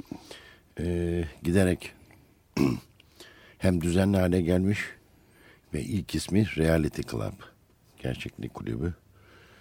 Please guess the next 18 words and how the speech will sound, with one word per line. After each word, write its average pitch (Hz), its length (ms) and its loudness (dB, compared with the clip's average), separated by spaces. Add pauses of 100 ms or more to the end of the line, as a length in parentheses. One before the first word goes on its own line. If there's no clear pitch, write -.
(880)
Ve 92 120 2
daha 98 180 4
sonra 87 260 2
tabii 78 260 -2
internetin 80 600 0
gelişmesiyle 69 800 -4
birlikte 87 380 -4 (680)
internet 73 560 -2
ortamına 62 420 -6
taşınıp - 600 -6 (200)
yeni 82 220 0
katılımlarla 65 800 -4
birlikte 57 460 -4 (1300)
Edge, - 300 0 (500)
e, 65 540 -8
sınır - 520 -4 (1800)
nokta 73 360 -4
org 76 260 0